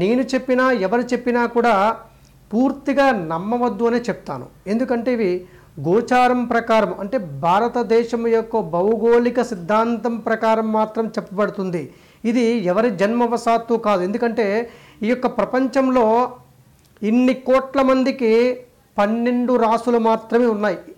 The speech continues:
కోట్ల రాసులు లేవు. అంటే ఈ యొక్క రాశిలో ముఖ్యమంత్రులు ఉంటారు, ప్రధానమంత్రులు ఉంటారు, మంచి ఉన్నతమైన అధికారులు ఉంటారు, కోటాను కోట్లు సంబంధించి, సంపాదించినటువంటి వ్యాపారవేత్తలు ఉంటారు,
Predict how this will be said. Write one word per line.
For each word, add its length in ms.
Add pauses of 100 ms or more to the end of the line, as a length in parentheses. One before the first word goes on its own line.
(200)
కోట్ల 420 (160)
రాసులు 340 (100)
లేవు. 220 (540)
అంటే 240 (340)
ఈ 80
యొక్క 200
రాశిలో 480 (1700)
ముఖ్యమంత్రులు 680
ఉంటారు, 380 (180)
ప్రధానమంత్రులు 720
ఉంటారు, 420 (240)
మంచి 280
ఉన్నతమైన 500
అధికారులు 600
ఉంటారు, 400 (220)
కోటాను 440
కోట్లు 400
సంబంధించి, 720
సంపాదించినటువంటి 1040 (360)
వ్యాపారవేత్తలు 880
ఉంటారు, 420